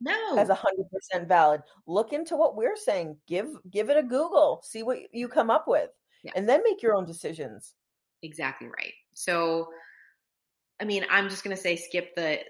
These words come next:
Speaker 1: the hateful, angry stuff. It's not what we're here
Speaker 2: <laughs>
Speaker 1: for. I know you're gonna send it anyways, but we're not fighting. We're not arguing with you.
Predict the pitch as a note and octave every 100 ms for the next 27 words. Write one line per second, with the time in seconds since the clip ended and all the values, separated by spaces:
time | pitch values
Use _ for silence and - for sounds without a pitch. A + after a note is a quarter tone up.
0 | E3 D#3+ D3+ D3 D#3 D#3+ - D3 A2 D3
1 | D#3 D#3 - E3+ E3+ - - D#3 C3+ -
2 | _ _ - D#3+ D3 - - C3+ - F3+
3 | - F3+ G3 G3+ G3 F#3+ - F#3+ F3 E3+
4 | E3+ D3 D3+ D#3+ - F3 G#3 A3 A3 A#3
5 | A#3 G#3+ F3 G3 G3+ F#3+ G#3+ F#3+ D#3+ D3+
6 | -